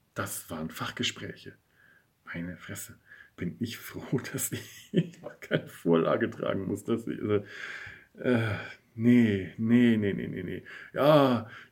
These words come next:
die Nummer zwei, ja, aber die fasst ja nicht, die, das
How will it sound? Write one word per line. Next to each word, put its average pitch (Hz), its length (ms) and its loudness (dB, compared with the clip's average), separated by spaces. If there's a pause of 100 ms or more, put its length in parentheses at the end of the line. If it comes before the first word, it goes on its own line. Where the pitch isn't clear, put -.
(120)
die 135 100 8
Nummer 143 300 8
zwei, 156 420 4
ja, 135 300 6
aber 117 240 2
die 120 100 2
fasst - 380 -4
ja 131 120 8
nicht, 113 360 4
die, 127 100 4
das 117 240 -2